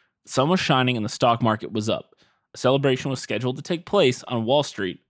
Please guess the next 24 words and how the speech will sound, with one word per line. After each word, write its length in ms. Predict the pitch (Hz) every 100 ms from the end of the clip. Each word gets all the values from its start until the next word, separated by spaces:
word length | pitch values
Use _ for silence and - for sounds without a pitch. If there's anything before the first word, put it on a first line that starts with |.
| -
the 80 | 107
following 400 | - 101 101 107
day 160 | 120 117
to 100 | -
honor 280 | 120 160 180
the 160 | 156 107
hundred 460 | - 135 165 165
thirty-third 420 | 147 139 139 135 131
anniversary 640 | 123 117 139 - 107 107 - - - _
of 60 | -
the 80 | 110
adoption 440 | 113 117 117 139
of 80 | 127
the 80 | 123
U 200 | 117 85
S 120 | -
Constitution. 720 | - 98 92 - - 147 - - _ -
You 60 | 135
know, 100 | 143
one 180 | 147 156
thirty-third, 600 | 156 147 135 151 135 110
it's 140 | 110
a 40 | 113
big 480 | - 131 131 131